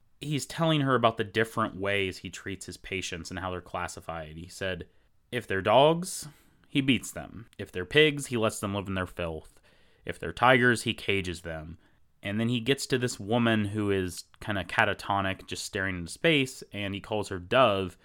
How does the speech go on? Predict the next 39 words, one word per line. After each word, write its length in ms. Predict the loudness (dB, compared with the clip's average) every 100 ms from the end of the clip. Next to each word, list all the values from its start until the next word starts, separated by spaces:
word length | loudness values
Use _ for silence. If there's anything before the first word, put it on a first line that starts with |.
| -20 _ _ -4
And 520 | 0 2 2 0 -2 _ _ _
Bowen 380 | 0 6 6 4
cuts 340 | 0 0 0 2
him 140 | 4
off 340 | 4 2 0
before 280 | -8 -4 -2
we 120 | -2
can 180 | -4 -8
hear 500 | -10 -6 -2 -2 -2
whatever 640 | -4 -10 -6 4 6 6
filth 340 | 4 2 0 -2
he's 180 | -4 -4
about 220 | -4 -8
to 60 |
spew 280 | -10 -4 0
out 100 | 0
of 40 | 0
his 120 | -6
mouth, 320 | -4 -4 -6
which 160 | -10 -8
I 200 | -6 -4
was 320 | -4 -6 -8 -18 _ _ _ 0
more 260 | 6 8
than 140 | 8 6
happy 360 | 6 6 4
to 540 | 0 0 0 0 -2 -6 _ -20 -6
get 180 | -2 0
that, 400 | 2 2 0 -4 -16 -16
because 240 | -8 -8 -8 -6
I 120 | 2
don't 140 | 4
know 80 | 4
what 180 | 4 4
he 60 |
was 140 | 2 -2
gonna 160 | -6
say 240 | -6 -4 -2
there, 280 | 0 0 0
but 340 | -2 -4 -4